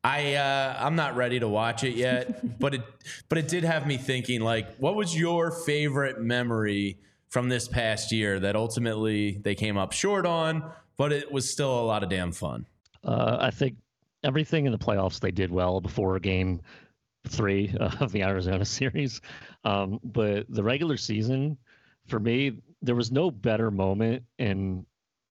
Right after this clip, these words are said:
Speaker 2: that season and on Twitter slash X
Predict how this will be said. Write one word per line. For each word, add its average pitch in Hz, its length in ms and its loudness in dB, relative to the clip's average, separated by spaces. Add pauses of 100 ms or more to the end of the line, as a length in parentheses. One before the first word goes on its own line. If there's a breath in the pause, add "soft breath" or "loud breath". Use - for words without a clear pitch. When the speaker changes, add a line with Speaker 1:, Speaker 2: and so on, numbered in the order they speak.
(720)
Speaker 2:
that 131 180 0
season 123 580 -2 (320 loud breath)
and 117 160 2
on 123 400 2
Twitter 117 480 0
slash 104 400 -4
X 101 400 -4